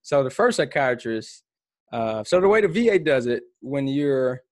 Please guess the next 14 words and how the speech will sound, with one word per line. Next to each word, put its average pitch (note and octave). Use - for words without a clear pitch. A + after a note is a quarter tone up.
I B2
guess, C#3
in C3
a A2+
smaller B2+
city G#2
market A2+
or G#2+
whatever, G2+
like, G2+
uh, F#2+
Savannah G#2+
is, G#2
and G#2+